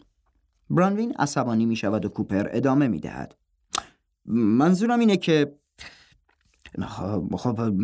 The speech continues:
به خاطر متنی که دربارهٔ خواهرت نوشته بود ازش متنفر بودی، نه؟ عدی دربارش بهم گفت.»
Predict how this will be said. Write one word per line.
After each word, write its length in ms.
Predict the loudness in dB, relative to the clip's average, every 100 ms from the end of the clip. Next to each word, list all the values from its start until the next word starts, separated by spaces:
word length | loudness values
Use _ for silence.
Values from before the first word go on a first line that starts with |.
| 2
به 100 | 2
خاطر 380 | 2 2 4 4
متنی 440 | 4 2 2 0 2
که 160 | 2
دربارهٔ 540 | 2 0 0 2 2 0
خواهرت 500 | 0 0 0 0 2
نوشته 380 | 2 2 2
بود 160 | 2 4
ازش 260 | 2 2 2
متنفر 560 | 2 4 2 2 -2
بودی، 320 | 2 2 2
نه؟ 300 | 2 0 0 -2 -14 -20 -18 -8 -6 -2 2
عدی 280 | 2 4 4
دربارش 460 | 4 4 2 0
بهم 160 | -2 -4
گفت.» 360 | -4 -10 -18